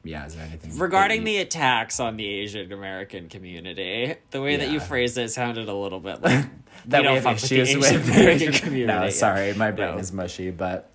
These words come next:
Speaker 2: No.
Speaker 1: um, yes. <laughs> Well, the constant attacks that have been going on
Speaker 2: Mm-hmm.
Speaker 1: forever in this country, and, like, the microaggressions and
Speaker 2: Mm-hmm.
Speaker 1: everything. Um,
Speaker 2: And colonialism.
Speaker 1: Yeah, that too. But,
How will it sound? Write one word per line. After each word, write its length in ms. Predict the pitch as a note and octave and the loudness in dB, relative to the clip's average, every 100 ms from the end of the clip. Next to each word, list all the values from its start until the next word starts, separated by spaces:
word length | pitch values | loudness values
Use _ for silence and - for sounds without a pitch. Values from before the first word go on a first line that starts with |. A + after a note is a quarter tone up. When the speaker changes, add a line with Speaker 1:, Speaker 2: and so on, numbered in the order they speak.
| - | -14
Speaker 2:
No. 160 | F#2 - - | -14 -14 -8
Speaker 1:
um, 260 | F2 E2 D2+ | -8 -6 -10
yes. 480 | F#2 E2+ D#2+ F#2+ - A#2+ | -6 -4 -2 0 0 0
<laughs> 60 | A#2 - G#2+ - - - - - | -4 -6 -10 -14 -20 -20 -20 -2
Well, 200 | A#2 G#2+ F2+ | 2 4 2
the 200 | F#2+ G2+ | -4 -4
constant 540 | - A#2+ G#2+ - F#2 | -2 -2 -2 -4 -6
attacks 380 | F2+ F2+ E2+ - | -6 -8 -10 -10
that 80 | F2 | -12
have 80 | |
been 140 | D#2 E2 | -10 -12
going 260 | D2+ D2+ | -10 -10
on 180 | D2+ D2+ | -10 -10
Speaker 2:
Mm-hmm. 80 | D#2 - | -12 -14
Speaker 1:
forever 680 | - - F2 C#2+ - D#2+ A2 - | -18 -10 -10 -10 -12 -12 -14 -12
in 80 | F2+ | -10
this 140 | F2 | -8
country, 520 | F#2+ E2+ F2+ F2 F#2+ F#2+ - _ _ | -8 -8 -8 -10 -10 -14 -20 _ _
and, 120 | D#2+ | -14
like, 220 | D#2 D#2 E2+ | -14 -14 -14
the 100 | E2 | -12
microaggressions 600 | E2 D#2 E2 D2+ E2 - | -12 -12 -14 -14 -14 -12
and 180 | E2+ D#2+ | -12 -12
Speaker 2:
Mm-hmm. 80 | D2+ | -14
Speaker 1:
everything. 540 | D2+ D#2+ D#2 D#2 F2+ - | -14 -12 -14 -14 -16 -16
Um, 360 | D#2+ D#2 D2+ D#2 | -14 -12 -12 -12
Speaker 2:
And 180 | D#3+ D#3 | -12 -12
colonialism. 1080 | C3+ G#2+ F#2+ F#2 E2 D#2+ D#2 D#2 F2 A2 A#2 _ _ _ | -8 -8 -8 -10 -10 -10 -12 -14 -14 -16 -18 _ _ _
Speaker 1:
Yeah, 320 | F#3 G4 G2+ E2 | -4 0 0 -2
that 160 | G2+ | -6
too. 220 | - D2 E2+ G#2+ _ _ _ _ _ _ _ _ _ _ _ _ _ _ | -8 -14 -14 -18 _ _ _ _ _ _ _ _ _ _ _ _ _ _
But, 260 | D#2+ D2 | -12 -12